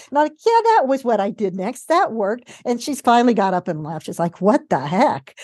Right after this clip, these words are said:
<laughs> As it was a weird setup for her to be, uh, for me to be shoving my fingers in her mouth when she's trying to take a nap on the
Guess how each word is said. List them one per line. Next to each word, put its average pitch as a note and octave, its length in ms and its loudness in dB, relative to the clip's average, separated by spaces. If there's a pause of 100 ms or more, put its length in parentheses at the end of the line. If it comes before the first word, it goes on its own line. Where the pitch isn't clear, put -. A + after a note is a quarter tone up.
(160)
<laughs> A#3 220 2 (220)
As C4+ 160 4
it B3 100 4
was A3 160 4
a A3 80 4
weird G#3+ 460 4
setup A3+ 500 2
for G3+ 140 2
her F#3+ 240 2
to F#3+ 100 -4
be, F#3 240 -6
uh, D#3+ 200 -6 (260)
for A3+ 80 2
me A3 100 6
to G#3 80 2
be F#3+ 140 0
shoving G3 340 -2
my F#3 120 -4
fingers G3 360 -6
in F3+ 100 -4
her F#3+ 60 -4
mouth F3+ 260 -6
when F#3+ 120 -6
she's F3+ 160 -10
trying F#3 200 -2
to F3+ 80 -2
take F3+ 120 -2
a E3 40 -2
nap E3 280 -2
on E3 100 -4
the D3 80 -10